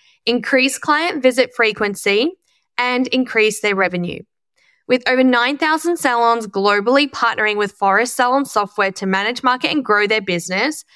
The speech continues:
as well as a team of local industry professionals here to support you, there has never been a better time to switch to a software partner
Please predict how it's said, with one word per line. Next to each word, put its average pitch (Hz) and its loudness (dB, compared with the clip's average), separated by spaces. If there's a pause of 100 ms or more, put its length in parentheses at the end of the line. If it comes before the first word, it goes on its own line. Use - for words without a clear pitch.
(260)
as 226 0
well 220 2
as 311 0
a 392 0
team 294 0
of 202 0
local 202 0
industry 262 0
professionals 220 -2
here 196 -2
to - -8
support 220 -2
you, 226 0 (340)
there 226 2
has 214 -2
never 226 -2
been 226 0
a 208 2
better 214 -2
time 247 0
to 233 -6
switch - -4
to 214 0
a 202 -2
software 196 -2
partner 202 -2